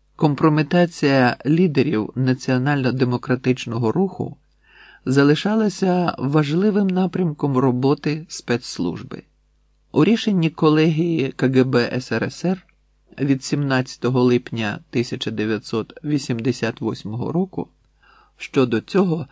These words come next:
спеціально зазначалося: ширше практикувати публічну компрометацію організаторів і виконавців ворожих акцій,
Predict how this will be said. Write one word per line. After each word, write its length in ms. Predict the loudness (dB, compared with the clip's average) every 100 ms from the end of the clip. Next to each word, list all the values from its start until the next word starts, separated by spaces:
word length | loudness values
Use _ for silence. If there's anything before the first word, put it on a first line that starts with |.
| _ _ -20
спеціально 840 | -6 -4 0 0 2 2 0 -2
зазначалося: 1080 | 0 2 2 0 -2 -4 -4 -6 -10 -12 -14 -18 _ _ _ _ _ -4
ширше 680 | -2 2 2 2 -2 -4
практикувати 920 | -2 -2 -2 -4 -2 0 2 2 2 -4
публічну 840 | -2 0 2 4 4 2 -4 -4
компрометацію 1120 | -2 -4 -2 -2 0 0 0 0 0 0 0 0
організаторів 1120 | -2 -2 -4 -4 -2 0 0 -2 -2 -2 -4 -16 -20 _
і 140 | 2 4
виконавців 920 | 4 2 -2 0 0 0 -2 -2 -4
ворожих 680 | -2 4 4 4 2 -2 -4
акцій, 680 | 0 0 -2 -10 -12 -12